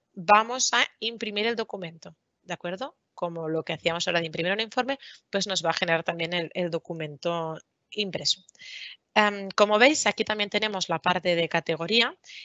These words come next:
En este caso ya nos viene completada de forma predeterminada con el registro de compras.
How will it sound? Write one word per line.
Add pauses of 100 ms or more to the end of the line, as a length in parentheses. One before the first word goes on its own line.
En
este
caso
ya
nos
viene
completada
de
forma
predeterminada (280)
con
el
registro
de
compras.